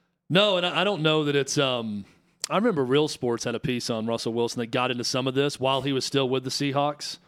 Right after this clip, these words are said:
uh, about how kinda distant he can seem to people that's around him, that's the closest to him at times. Um, I, I didn't sense any.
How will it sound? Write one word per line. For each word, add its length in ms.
uh, 180
about 360
how 280
kinda 260
distant 580
he 140
can 200
seem 600
to 120
people 540
that's 220
around 400
him, 200
that's 140
the 80
closest 440
to 140
him 100
at 80
times. 520
Um, 360
I, 180
I 120
didn't 420
sense 380
any. 300